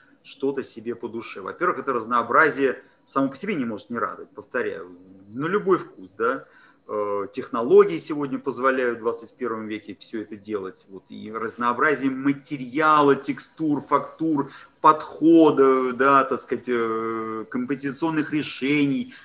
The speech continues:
всего-всего-всего. И кукольная, э, мультипликация жива до сих пор, что удивительно, так сказать, и рисо-, и рисованная, да, вон там студия Лайка голливудская, да, это же кукольная мультипликация.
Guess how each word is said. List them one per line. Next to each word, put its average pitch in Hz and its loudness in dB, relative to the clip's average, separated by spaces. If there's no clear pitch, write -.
всего-всего-всего. 113 -4
И 110 -10
кукольная, 147 2
э, 110 -12
мультипликация 120 0
жива 120 0
до 113 -2
сих - -8
пор, 104 -8
что - -10
удивительно, 107 -8
так 92 -16
сказать, - -12
и 101 -8
рисо-, 143 0
и 131 -10
рисованная, 135 4
да, 117 -2
вон 131 2
там 101 -8
студия 120 -4
Лайка 117 2
голливудская, 117 -2
да, 117 4
это 104 4
же - -6
кукольная 165 2
мультипликация. 139 2